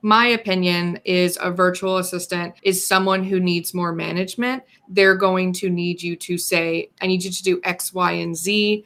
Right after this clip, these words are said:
I need you to do these things very specifically." And then the V A goes and gets them done and then comes back and says, "Okay, what else do you need?" So they're more of a task doer and they will need more management either from you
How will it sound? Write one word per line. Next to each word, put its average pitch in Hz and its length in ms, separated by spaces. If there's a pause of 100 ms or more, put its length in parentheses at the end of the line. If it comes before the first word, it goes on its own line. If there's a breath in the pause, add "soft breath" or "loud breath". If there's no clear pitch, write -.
(160 soft breath)
I 175 60
need 175 220
you 175 60
to 175 120
do 170 160
these 196 300
things 180 580
very 185 300
specifically." 175 920
And 180 140
then 170 160
the 170 80
V 175 200
A 165 100
goes 165 280
and 165 80
gets 180 200
them 180 180
done 254 360
and 196 120
then 180 100
comes 180 240
back 175 280
and 175 120
says, 170 200
"Okay, 175 220
what 170 120
else 160 160
do 190 100
you 147 120
need?" 131 240 (100)
So 208 160
they're 196 280
more 185 280
of 165 80
a 170 80
task 170 540
doer 277 420
and 190 140
they 185 160
will 180 260
need 175 240
more 170 200
management 170 600
either 196 260
from 175 300
you 226 460